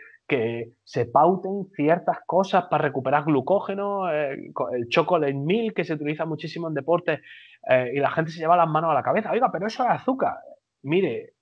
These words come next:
el azúcar, mm, tiene muchas lecturas. O sea, ¿en quién? ¿Para qué? ¿Cuándo? O sea, no,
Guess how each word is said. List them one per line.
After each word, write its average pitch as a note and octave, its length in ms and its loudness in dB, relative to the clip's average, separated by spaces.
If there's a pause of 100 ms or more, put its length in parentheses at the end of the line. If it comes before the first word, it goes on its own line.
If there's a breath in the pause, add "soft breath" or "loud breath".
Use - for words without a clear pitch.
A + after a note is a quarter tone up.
el C#3 140 2
azúcar, A3+ 580 -2 (100)
mm, D#3+ 640 -8
tiene F3 160 4
muchas G#3+ 320 2
lecturas. D#3+ 580 4
O B2+ 40 -16
sea, A#2 800 0
¿en C#3 180 -4
quién? E3+ 480 0 (480 soft breath)
¿Para C#3 340 4
qué? G#3 380 -2
¿Cuándo? G#3 520 -2
O C3 60 -12
sea, - 220 -8 (540 loud breath)
no, D3+ 180 -4